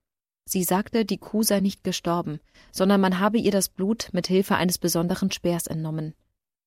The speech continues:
Es gebe Männer, die diese Fertigkeit beherrschten. Sie erklärte schroff, sie und ihresgleichen wüssten mehr als sämtliche Psychiater und Ärzte in diesem Land.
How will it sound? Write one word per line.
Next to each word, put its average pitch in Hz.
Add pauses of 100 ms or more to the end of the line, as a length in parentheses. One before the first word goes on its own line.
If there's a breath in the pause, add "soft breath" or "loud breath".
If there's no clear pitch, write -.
(280)
Es 170
gebe 170
Männer, 190
die 175
diese 185
Fertigkeit 196
beherrschten. 180 (1160)
Sie 196
erklärte 185
schroff, - (320)
sie 170
und -
ihresgleichen 170
wüssten 175
mehr 180
als -
sämtliche 214
Psychiater 190
und 160
Ärzte -
in 151
diesem 151
Land. 151